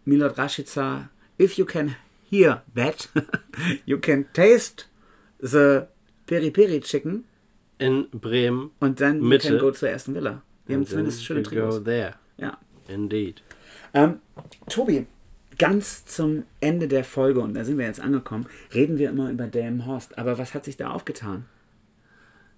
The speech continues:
Speaker 2: Oberbürgermeisterchen Axel Jahns hat verkündet, dass er den Stadtempfang dieses Jahr wird ausfallen lassen.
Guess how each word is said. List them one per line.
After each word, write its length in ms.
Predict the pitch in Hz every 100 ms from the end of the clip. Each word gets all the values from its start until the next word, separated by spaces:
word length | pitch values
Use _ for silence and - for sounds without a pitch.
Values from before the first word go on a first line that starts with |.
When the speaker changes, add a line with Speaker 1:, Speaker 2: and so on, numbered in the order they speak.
| _ _ _ _ _ _ 101 113 90 - 101 -
Speaker 2:
Oberbürgermeisterchen 1080 | 151 160 143 156 151 147 147 - 135 143 123
Axel 300 | 135 - 123
Jahns 320 | 127 160 160
hat 100 | 139
verkündet, 560 | 135 127 151 151 143
dass 160 | 131 123
er 260 | 127 120 120 - _ - - _ -
den 300 | 117 117 -
Stadtempfang 1000 | - 131 127 135 - 127 127 131 123 113
dieses 320 | 117 113 -
Jahr 360 | 120 113 113 107
wird 140 | 110
ausfallen 480 | 123 127 - 131 127
lassen. 460 | 127 127 131 127